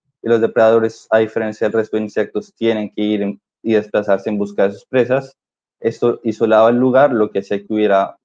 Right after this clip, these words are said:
menor escasez de estos. Aquí está la curva de acumulación, en la que podemos ver los dos estimadores, la línea amarilla y celeste, representando los dos estimadores usados y los resultados que obtuvimos.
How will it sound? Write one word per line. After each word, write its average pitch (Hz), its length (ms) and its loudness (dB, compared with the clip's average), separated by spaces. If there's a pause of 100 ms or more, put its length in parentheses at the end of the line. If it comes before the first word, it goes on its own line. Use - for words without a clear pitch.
menor 101 340 -4
escasez 98 380 -10
de 90 140 -2
estos. - 420 -16 (2750)
Aquí 117 220 -2
está 117 280 2
la 113 160 0
curva 117 260 2
de 113 80 2
acumulación, 117 800 -4 (420)
en 117 140 -2
la 113 140 0
que 117 100 -2
podemos 117 420 2
ver 117 200 2
los 113 160 2
dos 107 200 -2
estimadores, 123 800 0 (100)
la 104 200 -2
línea 107 240 -4
amarilla 104 380 -2
y 101 60 -6
celeste, 139 540 -2
representando 107 960 -2
los 104 220 -2
dos 101 140 -4
estimadores 101 520 -2
usados 147 520 0 (320)
y 143 120 0
los 123 160 2
resultados 104 500 -4
que 104 80 -10
obtuvimos. 92 560 -8